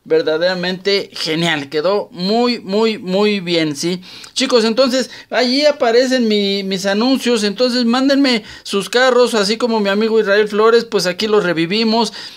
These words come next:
Bueno, si no hay que revivirlo, ahí se le puede dar su mantenimiento. Si está descompuesto, bueno, pues lo reparamos. Si no hay piezas como esto, no, como no sabemos qué, qué modelo de chasis o qué marca de chasis es,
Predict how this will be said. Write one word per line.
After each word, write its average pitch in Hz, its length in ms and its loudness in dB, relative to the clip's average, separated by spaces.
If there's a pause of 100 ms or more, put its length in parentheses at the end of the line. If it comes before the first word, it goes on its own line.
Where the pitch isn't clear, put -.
(140)
Bueno, 190 320 0
si 170 160 -2
no 185 80 2
hay 208 100 0
que 202 120 -2
revivirlo, 170 540 0
ahí 156 280 -2
se 143 160 -2
le 143 100 0
puede 175 280 0
dar 170 160 0
su 170 120 -8
mantenimiento. 156 920 -2 (160)
Si - 140 -4
está 185 240 2
descompuesto, 196 840 0
bueno, 185 320 -2
pues 156 140 0
lo 147 120 0
reparamos. 196 840 0 (260)
Si 170 180 -2
no 190 120 2
hay 226 120 0
piezas 214 420 2
como 196 240 -2
esto, 226 380 0 (380)
no, 202 240 0
como 185 220 0
no 226 140 2
sabemos 240 480 2
qué, 226 460 4
qué 208 580 4
modelo 180 540 2
de 185 120 0
chasis 175 400 -4
o 175 140 -2
qué 202 120 -2
marca 196 320 -2
de 170 60 -2
chasis 180 460 -6
es, 202 300 0